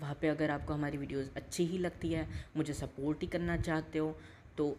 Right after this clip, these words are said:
अपलॉज कर सकते हो। अपलॉज मतलब होता है ना, तालियां बजाना, अच्छा लगता है कुछ तो, तो कर सकते हो, है ना? और हाँ, मैं एक चीज़ या-, ऐड करना चाहूँगा कि guys यार, बहुत सारे लोग हैं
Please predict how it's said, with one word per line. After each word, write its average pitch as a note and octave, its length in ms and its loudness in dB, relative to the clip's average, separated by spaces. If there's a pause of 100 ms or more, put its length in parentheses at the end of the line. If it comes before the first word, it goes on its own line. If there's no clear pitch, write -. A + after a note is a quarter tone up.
अपलॉज C#3+ 560 -2 (260)
कर D3+ 140 2
सकते - 360 -6
हो। - 60 -2 (440)
अपलॉज D3 400 0
मतलब E3+ 200 0
होता E3 180 0
है F3 60 0
ना, A#3 60 0
तालियां D3+ 400 0
बजाना, C3 260 -4
अच्छा C3+ 300 -4
लगता C3+ 300 -6
है B2+ 60 -8
कुछ B2+ 220 -4
तो, - 100 -6 (1160)
तो D#3 60 -4
कर D3 200 0
सकते - 400 -10
हो, - 60 -6 (420)
है G3 120 4
ना? C4 60 0 (1120)
और A3 180 6
हाँ, C#3+ 360 -2
मैं F3 220 4
एक F3 180 0
चीज़ F#3 160 2
या-, D#3+ 280 2
ऐड D#3+ 200 2
करना D3+ 240 0
चाहूँगा C#3 320 -4
कि E3+ 140 0
guys D#3 360 4
यार, D#3+ 120 4
बहुत D3+ 400 2
सारे D3+ 240 0
लोग C3 300 -2
हैं C3+ 160 -4